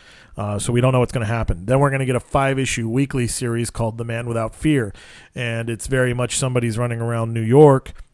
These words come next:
in the black costume that's on the show. So I'm excited to see what that's gonna happen. So I think we're gonna get some exciting Daredevil comics.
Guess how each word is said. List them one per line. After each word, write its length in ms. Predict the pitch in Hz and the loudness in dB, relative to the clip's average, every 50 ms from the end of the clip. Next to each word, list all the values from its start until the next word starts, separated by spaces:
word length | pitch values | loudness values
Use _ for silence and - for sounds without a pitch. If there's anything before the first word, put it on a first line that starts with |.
| _ _ | _ _
in 420 | _ 139 123 117 113 110 113 113 107 | _ -2 0 0 0 -2 -4 -6 -8
the 100 | 107 101 | -10 -8
black 380 | 95 104 127 131 135 127 - - | -6 -2 0 0 0 -2 -6 -10
costume 480 | - - 123 104 - - - 113 110 | -8 -8 -6 -6 -8 -8 -10 -10 -8
that's 200 | 107 107 107 - | -8 -8 -8 -6
on 140 | - 113 101 | -6 -8 -6
the 80 | 101 101 | -8 -8
show. 380 | - - 135 117 104 90 85 - - - - - - - - _ | -4 -2 -2 -2 -2 -4 -8 -16 -20 -20 -20 -20 -20 -20 -20 _
So 140 | - - 98 | -14 -12 -8
I'm 220 | 104 117 131 139 | -6 -4 -4 -4
excited 360 | 127 - - 131 123 110 117 | -4 -4 -4 -4 -4 -4 -6
to 60 | 113 | -8
see 180 | 110 - - 113 | -6 -6 -4 -4
what 100 | 107 110 104 | -4 -2 -2
that's 180 | 113 113 110 | -2 -4 -4
gonna 180 | - - 123 117 | -4 -6 -4 -4
happen. 320 | 107 120 120 117 117 120 | -4 -2 -4 -4 -4 -6
So 100 | 107 104 | -6 -4
I 80 | 104 107 | -4 -4
think 140 | 107 113 107 | -4 -4 -4
we're 100 | 110 104 | -4 -6
gonna 120 | 110 110 104 | -6 -6 -6
get 140 | 107 104 | -8 -8
some 120 | - - 101 | -8 -10 -10
exciting 480 | 95 - - - 113 110 110 107 101 | -8 -8 -6 -4 -4 -4 -6 -8 -10
Daredevil 400 | 92 92 110 110 113 123 127 135 | -8 -6 -6 -2 -2 0 0 -2
comics. 500 | 131 - 135 135 139 151 151 - - - | -2 -2 -4 -4 -2 -4 -4 -6 -8 -14